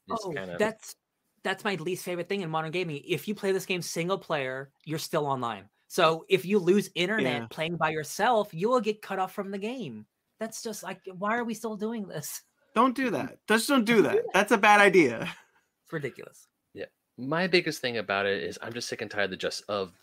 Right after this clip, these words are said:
Speaker 1: not the Justice League. I'm sick and tired of the Suicide Squad trying to go out and kill the Justice League.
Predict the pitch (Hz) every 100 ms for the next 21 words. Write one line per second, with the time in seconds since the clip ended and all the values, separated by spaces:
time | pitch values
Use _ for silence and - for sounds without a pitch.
0 | _ 92 82 - - 78 78 - 104 -
1 | 127 - 110 98 - 98 95 92 - 90
2 | 92 85 80 80 80 - 71 - - -
3 | -